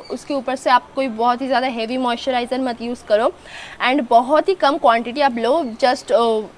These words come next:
वन ड्रॉप या फिर, अ, two drops इनफ है आपके लिए। And जिनके बहुत ही ज़्यादा dry skin है, आप three drops लगा सकते हो, ये इनफ है। And yeah, as you can see my skin, how it's like the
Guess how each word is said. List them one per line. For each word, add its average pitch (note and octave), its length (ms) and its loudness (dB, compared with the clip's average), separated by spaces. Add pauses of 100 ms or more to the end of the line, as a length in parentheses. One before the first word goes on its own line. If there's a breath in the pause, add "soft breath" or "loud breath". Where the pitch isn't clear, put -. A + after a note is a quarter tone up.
(120)
वन B3 320 4
ड्रॉप C4 260 6 (300)
या B3 160 2
फिर, C4 300 0
अ, A3 260 -4 (380)
two C#4 140 0
drops A3+ 400 4 (140)
इनफ A#3+ 280 -2
है A#3 80 0
आपके A#3 320 0
लिए। A3+ 240 -6 (460 loud breath)
And B3 120 -2
जिनके B3+ 260 -4
बहुत A#3+ 200 2
ही B3+ 60 -6
ज़्यादा C4+ 200 -2
dry A#3 240 0
skin C4+ 220 -6
है, D4+ 240 -2
आप A3 160 0 (140)
three C4+ 180 -4
drops B3+ 340 0
लगा A3+ 280 0
सकते B3+ 300 -8
हो, D4+ 60 -2
ये C4+ 220 -2
इनफ A#3+ 360 -4
है। D#4 140 4 (440 loud breath)
And A3+ 460 2
yeah, A#3+ 160 6 (160)
as A3 180 0
you B3 180 -8
can C4+ 200 0
see C4+ 200 -4 (100)
my A#3 120 -2
skin, C4 520 -4 (240)
how A3+ 340 4
it's - 320 -12 (540)
like G#3 140 -4 (360)
the A3+ 100 -4